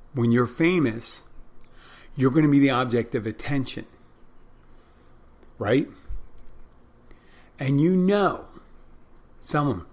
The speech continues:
Ricky Gervais was particularly, uh, very difficult.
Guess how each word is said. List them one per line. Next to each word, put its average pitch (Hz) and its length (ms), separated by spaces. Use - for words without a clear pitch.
Ricky 127 480
Gervais 147 640
was 107 180
particularly, 98 720
uh, 101 320
very 113 160
difficult. - 680